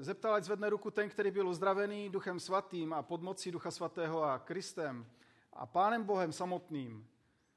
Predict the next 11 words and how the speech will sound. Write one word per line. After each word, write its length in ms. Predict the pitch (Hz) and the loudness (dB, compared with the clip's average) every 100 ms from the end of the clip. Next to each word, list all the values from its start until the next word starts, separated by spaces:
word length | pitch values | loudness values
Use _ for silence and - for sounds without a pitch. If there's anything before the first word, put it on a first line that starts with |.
| _ | _
Kristovými 600 | - 170 180 214 208 202 | -6 -4 -2 -2 0 0
ranami, 560 | 185 190 220 208 156 113 - _ | 2 2 2 0 -2 -6 -16 _
ke 140 | - | -12
které 400 | 143 175 170 165 | -8 -4 -2 0
se 160 | 156 - | -4 -6
odvoláváme, 680 | 156 151 160 156 147 135 123 | -8 0 4 4 4 0 -4
tak 140 | 180 | -6
se 120 | - | 2
vás 240 | 220 220 180 | 4 4 2
zvedne 420 | 165 170 202 214 | -4 -4 -2 -2
tady 400 | 208 208 202 | 0 2 2